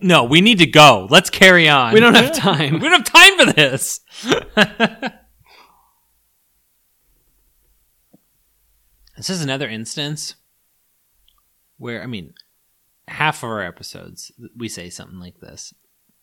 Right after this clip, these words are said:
Speaker 1: But, I mean, there was concern these were all gonna be the exact same, right?
Speaker 2: Oh, yeah.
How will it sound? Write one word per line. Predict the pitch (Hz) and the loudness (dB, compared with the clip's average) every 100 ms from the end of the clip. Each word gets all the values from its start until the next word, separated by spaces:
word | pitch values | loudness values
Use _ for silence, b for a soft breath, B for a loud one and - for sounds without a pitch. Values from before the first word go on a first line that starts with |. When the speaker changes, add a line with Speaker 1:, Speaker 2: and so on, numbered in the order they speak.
| _ | _
Speaker 1:
But, | 294 - | -16 -12
I | 240 | -8
mean, | 160 131 131 | -8 -10 -8
there | 226 | -4
was | 185 156 | -4 -6
concern | 156 131 135 113 | -8 -8 -8 -8
these | 104 101 | -10 -12
were | 107 101 | -14 -14
all | 98 | -14
gonna | 101 104 | -16 -16
be | 92 | -16
the | 87 | -18
exact | 90 101 90 - | -18 -18 -18 -18
same, | 104 82 80 | -18 -18 -18
right? | 101 123 | -12 -4
Speaker 2:
Oh, | 156 | -2
yeah. | 135 90 | -2 -6